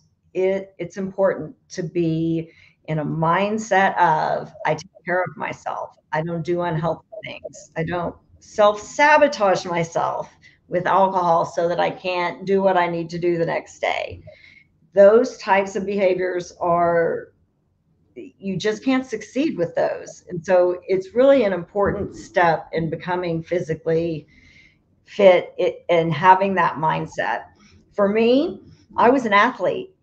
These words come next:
growing up. And so, and I, I mean, I played basketball until my early thirties.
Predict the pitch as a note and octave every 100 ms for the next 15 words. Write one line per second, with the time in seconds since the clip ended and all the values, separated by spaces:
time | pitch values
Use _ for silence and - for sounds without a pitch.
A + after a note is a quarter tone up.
0 | E3 F3 D#3 D#3 D3+ - - - - F3
1 | F3 - F#3+ F3+ F3+ F3+ F3+ - E3 F3+
2 | B3 G#3 - F#3 F#3 F#3 B3+ - A#3+ G3+
3 | F#3 - - - - - _ - F#3+ A#3
4 | - F3+ F3 E3 F3+ - F#3 F3+ G#3 G#3
5 | G#3 F3 - G3+ G#3+ - G3 G3+ - -
6 | -